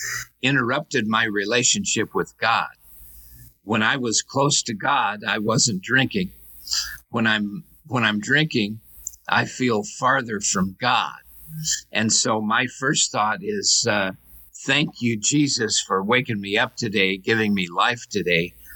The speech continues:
My second thought is, "No matter what happens today, no matter what happens, absolutely no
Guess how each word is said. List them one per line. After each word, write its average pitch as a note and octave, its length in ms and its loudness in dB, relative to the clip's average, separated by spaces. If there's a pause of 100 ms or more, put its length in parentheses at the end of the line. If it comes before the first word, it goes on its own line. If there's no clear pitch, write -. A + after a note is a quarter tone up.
(200)
My G2+ 160 0
second C#3 400 0
thought G#2+ 320 2
is, F#2 400 0 (220)
"No A#2 140 2
matter G#2 280 4
what B2 400 0
happens A2+ 500 -2
today, F#2 520 0 (360)
no A#2 200 0
matter G2+ 320 2 (120)
what C#3+ 300 0
happens, A2 760 -2 (360)
absolutely A2 1000 2
no A2+ 680 0